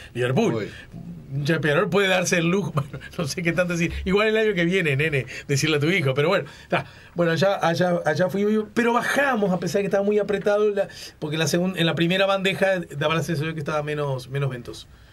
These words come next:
Speaker 1: Y en e-, y en ese tránsito pasamos por, eh, el, el puesto de los churros, porque Juan quería unos churros, ¿de acuerdo? Por lo tanto, entre una cosa y otra, cuando medio que encontramos ahí un lugar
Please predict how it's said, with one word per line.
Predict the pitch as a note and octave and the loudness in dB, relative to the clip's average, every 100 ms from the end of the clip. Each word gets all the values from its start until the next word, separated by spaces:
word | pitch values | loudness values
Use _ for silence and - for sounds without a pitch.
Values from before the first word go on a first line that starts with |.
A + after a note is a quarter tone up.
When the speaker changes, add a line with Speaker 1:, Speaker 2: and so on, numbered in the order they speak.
| - - - - - | -20 -20 -20 -20 -10
Speaker 1:
Y | D#3 E3 | 0 2
en | F#3 | 2
e-, | A3 A3 | 0 2
y | F3 F3+ | 2 4
en | |
ese | G#3 G#3+ A3+ | 2 2 2
tránsito | A3+ A3+ A3 A#3+ A#3+ | 2 2 0 0 0
pasamos | G3 F#3 G3 G3 G#3 | 2 2 2 2 0
por, | G#3+ G#3 G#3+ A#3 | 0 0 2 0
eh, | F3+ E3+ D#3 D3 C3 | 0 0 2 0 0
el, | A#2 B2+ C#3+ B2+ B2 C#3 - - - | -4 -14 -16 -16 -16 -18 -20 -20 -12
el | C#3 C3+ | -6 -2
puesto | E3 E3+ C#3 | 0 0 0
de | B2+ | 0
los | D3 C#3 | 0 0
churros, | A3 A3 F3 G3+ A3 - - - - - - | 2 2 2 0 -2 -8 -14 -20 -20 -20 -12
porque | C3 C3+ | -6 -2
Juan | C3+ C#3+ | 0 0
quería | D3+ D3+ | -2 -2
unos | D3 C#3 | -2 -4
churros, | B2+ G#2 G2+ - - | -8 -12 -16 -20 -16
¿de | |
acuerdo? | G#2+ D3 E3+ C#3+ - - - - - - - - - - - | -4 0 0 -2 -8 -20 -20 -20 -20 -20 -20 -20 -20 -20 -6
Por | D3 D3+ | -2 2
lo | E3 | 2
tanto, | F3 F#3 F3 | 2 0 0
entre | C#3 | 0
una | C#3+ D#3 | 0 0
cosa | E3+ E3+ | 0 0
y | F#3 | 2
otra, | F#3+ G3 F3+ | 0 0 0
cuando | D3+ C#3 C3+ C3 A#2+ - - - - | 0 2 2 0 -2 -10 -20 -20 -12
medio | D3+ E3 F#3 F#3+ | -2 2 2 0
que | F#3+ | 0
encontramos | F3 F3 D#3 G#3 F#3 E3 | 0 2 2 2 2 0
ahí | F#3+ | 2
un | E3+ C#3+ C#3 | 2 2 2
lugar | E3 F3+ G3 G3+ G#3 G3+ G3 G#3 | 2 4 4 4 2 2 2 0